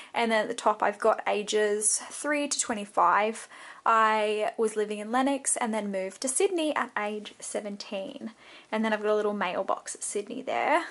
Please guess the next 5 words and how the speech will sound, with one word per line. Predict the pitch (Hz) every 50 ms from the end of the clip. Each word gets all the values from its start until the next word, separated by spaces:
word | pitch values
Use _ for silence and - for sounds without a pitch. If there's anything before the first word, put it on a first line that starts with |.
| - - - - _ _ _ _
and | 208 202 190 190 185 202 - - - - - - - - - _ _ -
Australia | - - - - - 208 196 190 196 196
in | 196 196
the | 202 208
middle. | 220 247 285 359 539 605